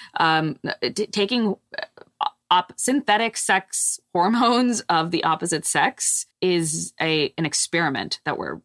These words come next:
that we're running. Um, and we have no idea what it's about to do to their bodies. Um, we will find out, I'm sh-, I'm sure, in the coming generations. But at the mi-,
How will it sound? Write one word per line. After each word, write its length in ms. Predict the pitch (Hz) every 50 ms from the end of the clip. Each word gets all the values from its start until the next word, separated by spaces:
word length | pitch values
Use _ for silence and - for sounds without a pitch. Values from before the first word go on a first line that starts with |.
| _ _ -
that 100 | - -
we're 140 | - - -
running. 420 | - - 143 - - - - 185 - _ _ _ - - - - _ -
Um, 220 | 156 147 139 143
and 80 | 147 151
we 80 | 160
have 60 | 160 160
no 320 | 160 170 190 196 180 170
idea 260 | 156 143 139 131 -
what 80 | 135 143
it's 120 | 135 -
about 200 | 165 127 120 -
to 80 | - 139
do 240 | 135 123 90 76 -
to 100 | - -
their 140 | - 131 139
bodies. 600 | - - - - - - - - 160 165 - - _ _ - - - - - _ -
Um, 540 | - 151 139 127 127 127 127 131 135 120 - - _ _ _ _ _ -
we 200 | 165 160 143 131
will 120 | - 127
find 220 | - 135 143 147
out, 220 | 139 - - 131 - -
I'm 100 | 156 147
sh-, 120 | - - _ _ _ -
I'm 100 | 147 143
sure, 400 | - - 202 160 117 113 120 -
in 120 | - 156
the 80 | 143 135
coming 240 | 165 156 139 143
generations. 560 | 147 151 131 139 151 175 196 190 - 170 160 151
But 120 | 160 151
at 80 | 151 156
the 80 | 165
mi-, 140 | 165 190